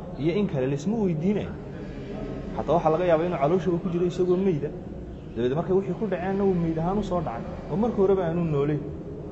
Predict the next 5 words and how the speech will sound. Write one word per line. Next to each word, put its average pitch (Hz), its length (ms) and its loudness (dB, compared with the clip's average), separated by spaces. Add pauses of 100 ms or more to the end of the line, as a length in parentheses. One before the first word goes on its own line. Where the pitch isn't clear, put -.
(440)
Haddana 143 300 0
walow 220 300 4 (760)
saa 156 220 4
ha 165 60 6
noqotee, 107 440 -2